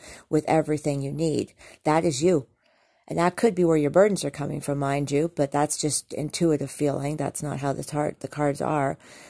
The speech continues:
but that is how intuitively I just felt that.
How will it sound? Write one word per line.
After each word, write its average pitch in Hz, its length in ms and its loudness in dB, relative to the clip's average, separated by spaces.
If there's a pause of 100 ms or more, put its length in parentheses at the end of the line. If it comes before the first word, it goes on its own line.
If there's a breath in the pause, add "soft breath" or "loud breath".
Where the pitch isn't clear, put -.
(140)
but 156 100 -2
that 151 200 4
is 156 140 0
how 143 180 -2
intuitively 143 640 -2
I 139 120 -4
just - 220 -10
felt 143 240 0
that. 127 280 -4